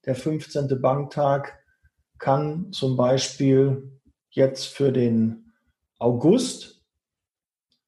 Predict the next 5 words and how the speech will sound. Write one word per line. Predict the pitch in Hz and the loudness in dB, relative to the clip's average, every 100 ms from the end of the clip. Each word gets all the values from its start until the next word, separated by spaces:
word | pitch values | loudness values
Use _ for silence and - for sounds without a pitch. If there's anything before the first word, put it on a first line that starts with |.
| _ _ _ | _ _ _
hätte | 170 170 180 | -2 0 0
das | 160 160 165 - - - | 2 2 2 -4 -12 -6
der | 139 135 | -6 -4
fünfzehnte | 160 151 - 147 143 | -4 -6 -6 -6 -4
Banktag | 143 139 151 147 156 139 139 - | 0 0 0 -4 -2 -2 -4 -8